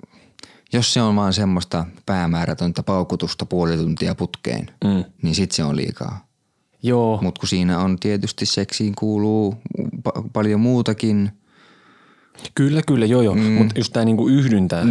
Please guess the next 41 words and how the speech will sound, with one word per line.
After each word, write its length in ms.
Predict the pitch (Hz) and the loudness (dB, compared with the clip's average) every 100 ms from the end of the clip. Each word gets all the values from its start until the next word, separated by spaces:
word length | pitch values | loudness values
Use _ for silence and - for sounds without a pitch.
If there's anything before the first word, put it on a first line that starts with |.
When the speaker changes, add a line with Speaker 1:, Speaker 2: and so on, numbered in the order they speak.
| 131 123 | 4 6
Speaker 1:
niin, 120 | 123 | 6
Speaker 2:
yhdynnän 220 | 113 95 | 4 2
Speaker 1:
joo. 80 | 85 | 0
Speaker 2:
kesto, 320 | 85 - - 95 | -2 -4 -4 0
Speaker 1:
Aivan, 160 | 95 | 0
Speaker 2:
niin. 180 | 90 - | 0 -2
Speaker 1:
aivan. 240 | 90 87 87 - - | -2 -2 -6 -10 -6
Speaker 2:
Ja 180 | 104 - - | -4 -4 -6
okei, 220 | 107 98 | -4 -2
tää 100 | 95 | 0
on 60 | 139 | 0
ehkä 140 | 120 | 0
typerä 280 | 107 101 82 | 0 0 -2
kysymys. 340 | 95 90 - - _ _ 95 | -4 -6 -8 -10 _ _ 2
Speaker 1:
Mm. 220 | 110 113 | 2 2
Speaker 2:
O-, 200 | - 50 | -2 -8
mutta 720 | 73 92 90 - - 85 80 - _ 50 - - - _ - | -4 -4 -4 -8 -6 -4 -4 -8 _ -16 -16 -18 -20 _ -4
mikä 280 | 123 - 104 | -4 0 0
on 200 | 113 107 | 2 2
sun 220 | 135 127 | 2 2
mielestä 320 | 95 85 - 101 | 2 -2 -4 -2
ideaali 320 | 92 78 92 | -2 -2 -4
kesto 520 | 98 92 - - - _ _ _ _ _ - | -4 -4 -4 -10 -12 _ _ _ _ _ -6
jollekin 240 | 92 87 | -4 -4
tommoselle? 500 | 101 95 82 - - - _ _ _ _ | -2 -2 -2 -6 -10 -14 _ _ _ _
Sitä 120 | - 110 | -2 2
on 60 | |
tietysti 240 | 117 110 117 | 2 2 0
vähän 160 | 120 | 0
vaikea 320 | 139 123 123 | 2 2 0
ehkä 140 | 110 110 | -2 0
sanoa, 300 | 131 120 92 | 0 0 0
kun 140 | 104 | 0
ei 60 | 101 | 0
se 60 | |
nyt 100 | 107 | 0
hirveästi 260 | 127 104 - | 0 0 -2
kelloa 280 | 127 110 92 | 0 0 0
tuu 100 | 92 | -2
katsottua, 460 | - 90 90 87 82 | -4 -6 -6 -6 -6
kun 160 | 85 | -6